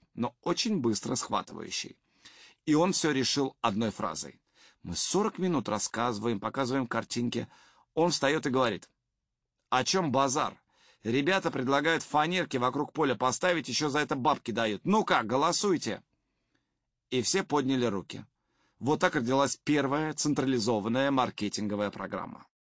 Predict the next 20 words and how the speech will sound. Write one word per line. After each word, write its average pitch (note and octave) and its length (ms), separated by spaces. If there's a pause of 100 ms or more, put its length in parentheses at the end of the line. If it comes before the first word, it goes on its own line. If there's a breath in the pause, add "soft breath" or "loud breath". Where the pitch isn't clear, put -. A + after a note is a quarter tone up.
(100)
Мы G3+ 200
ее G3+ 180
очень F#3 260
долго D#3 220
согласовывали, A2+ 800
с G2 100
очень E3 220
большими B2+ 380
проблемами, F2 760
и D3+ 100
никак C#3 380
не C#3+ 80
подписывал B2 480
контракт A2+ 420
президент B2+ 460
профессиональной G#2+ 540
футбольной G#2 420
лиги C3 240
Николай G2+ 400
Толстых. - 540